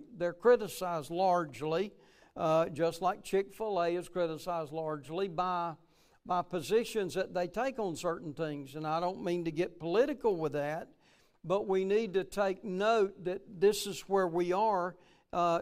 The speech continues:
today in our study. It's talking about living the message. So, uh, we, we just utilize that for, for illustrations. There was three points that the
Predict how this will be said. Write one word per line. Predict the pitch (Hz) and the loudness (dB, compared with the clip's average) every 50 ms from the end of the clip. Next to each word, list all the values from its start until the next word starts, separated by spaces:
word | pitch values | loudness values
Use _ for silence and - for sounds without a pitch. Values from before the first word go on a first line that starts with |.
| - - - | -2 -8 -2
today | - 196 180 156 190 202 220 233 214 | 0 0 0 2 0 2 2 2 2
in | 196 180 175 | 2 0 0
our | 170 165 175 | -2 -4 -4
study. | 170 - - - - 240 240 240 226 180 175 165 165 | -6 -8 -10 -4 -2 0 0 2 0 0 -2 -4 -4
It's | 165 165 165 - - | -8 -8 -10 -14 -16
talking | - - 190 226 254 277 269 - - 285 254 208 180 | -12 -6 -4 -2 -2 -2 -4 -6 -6 -6 -2 -2 -2
about | 160 143 160 156 156 156 170 - - | -2 0 0 0 0 0 -2 -2 -4
living | 190 160 185 208 247 262 285 277 208 147 165 156 156 160 165 170 165 - - - - _ _ _ _ | -2 0 2 2 2 2 0 -2 -4 -2 -2 -2 -2 -2 -2 -4 -6 -8 -12 -20 -20 _ _ _ _
the | 190 196 | -2 -2
message. | 202 220 240 254 254 214 - - - 180 165 151 135 131 - - - | 0 2 0 0 0 -2 -4 -6 -6 -6 -6 -6 -8 -10 -14 -10 -2
So, | 190 185 165 160 165 190 208 196 - - - - _ _ _ _ | 0 0 2 2 2 0 0 -4 -12 -20 -20 -20 _ _ _ _
uh, | - 170 170 170 165 160 160 160 160 156 160 | -4 -2 0 0 0 0 0 -2 -2 -4 -6
we, | 170 160 156 170 180 175 175 208 | -6 -2 0 2 2 2 2 0
we | - 185 180 175 | -2 0 0 0
just | 165 147 175 170 - - - | 0 0 -2 -2 -2 -4 -4
utilize | 180 185 175 180 170 165 165 160 160 151 127 131 | -4 -2 0 0 0 2 0 -2 -2 -4 -4 -4
that | 170 170 165 170 - - - | -2 -2 -2 -4 -6 -8 -14
for, | - - 175 170 160 160 160 156 151 151 147 - _ _ _ _ _ _ _ _ _ | -8 -4 -2 0 0 2 2 0 0 -2 -6 -10 _ _ _ _ _ _ _ _ _
for | _ - 180 180 170 170 170 175 190 - | _ -2 2 4 4 6 4 4 2 2
illustrations. | - 185 180 180 180 175 - - - 185 185 185 185 180 175 - - 170 151 147 - | 2 4 4 4 2 0 -2 -6 -2 2 4 4 4 4 0 -2 -6 -8 -8 -6 -4
There | 180 180 | -4 -2
was | 165 165 156 - - | -2 -2 -4 -6 -8
three | - 196 202 208 202 190 175 160 | -2 2 4 6 6 4 4 0
points | - - - - 214 247 269 277 247 208 - - - - - | -8 -14 -8 2 4 4 6 6 4 2 0 -6 -10 -6 0
that | 180 170 170 - - | 0 0 0 0 0
the | 170 170 165 160 156 | -2 0 0 0 -2